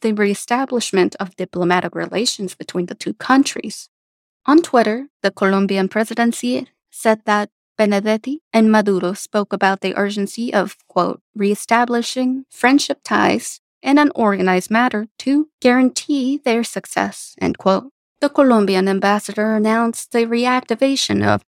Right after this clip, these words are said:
three Colombian consulates in Venezuela and of flights between both countries. He also talked about opening the border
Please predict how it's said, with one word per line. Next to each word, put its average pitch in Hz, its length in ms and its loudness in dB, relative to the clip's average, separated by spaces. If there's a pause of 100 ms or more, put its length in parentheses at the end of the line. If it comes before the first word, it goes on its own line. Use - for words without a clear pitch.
three 233 280 0
Colombian 190 760 4
consulates - 840 -4
in 214 180 0
Venezuela 233 720 0 (200)
and 247 160 2
of 254 120 0
flights 208 420 -4
between 185 320 0
both 175 320 -2
countries. - 540 -4 (120)
He 220 160 0
also 202 280 2
talked 202 260 -4
about 202 320 0
opening 208 440 2
the 190 100 -6
border 254 460 0